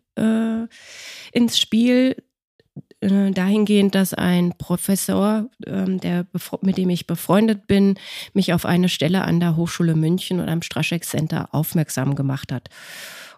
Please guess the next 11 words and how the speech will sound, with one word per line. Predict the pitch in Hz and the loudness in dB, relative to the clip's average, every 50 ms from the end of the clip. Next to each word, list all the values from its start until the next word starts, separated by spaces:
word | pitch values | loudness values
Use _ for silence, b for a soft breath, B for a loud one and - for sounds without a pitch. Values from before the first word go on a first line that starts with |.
| _ | _
und, | - 170 170 170 170 170 165 170 175 170 - | 2 2 4 4 6 6 4 4 2 2 0
äh, | - - 170 170 175 175 | 0 2 2 2 4 4
mich | 170 175 165 - | 2 2 0 0
fragte, | - 156 156 180 - - - | -2 -2 -2 0 0 0 -2
ob | 170 - | -2 0
das | - 175 - - | -2 -2 0 0
nicht | 170 - - | -2 -2 -2
was | 156 156 - | -2 -4 -2
für | - - 160 | -2 0 0
mich | 151 151 - - - | 0 -2 -4 -6 -6
wär. | 135 139 - - 156 | -4 -4 -4 -6 -8